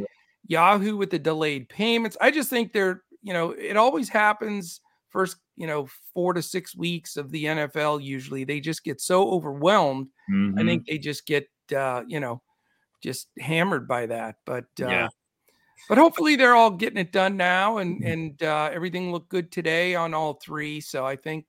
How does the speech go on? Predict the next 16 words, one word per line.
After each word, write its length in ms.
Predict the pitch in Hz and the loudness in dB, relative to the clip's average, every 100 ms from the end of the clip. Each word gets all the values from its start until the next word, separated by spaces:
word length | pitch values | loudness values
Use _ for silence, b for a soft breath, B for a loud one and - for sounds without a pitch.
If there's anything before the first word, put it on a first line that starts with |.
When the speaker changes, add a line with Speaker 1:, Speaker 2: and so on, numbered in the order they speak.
| - | -6
Speaker 1:
uh, 160 | 143 | -6
we're 160 | 139 139 | -4 -6
in 100 | 131 | -10
pretty 200 | - 139 | -14 -16
good 180 | 135 123 | -16 -14
shape 300 | - 127 127 | -10 -12 -10
there. 300 | 131 123 127 - _ _ _ | -8 -6 -8 -10 _ _ _
Speaker 2:
Yep. 220 | 107 110 | -8 -6
Speaker 1:
But, 420 | 135 135 - - | -6 -6 -10 -6
uh, 240 | 143 139 135 - | -2 -2 -2 -6
yeah, 200 | 208 247 | -2 -2
for 160 | 254 196 | 0 2
those 240 | 208 214 | 4 4
members 540 | 185 208 226 277 254 196 | 4 2 2 0 -4 0
that, 400 | 208 185 - - | 0 0 -4 2
uh, 300 | 175 175 | 4 4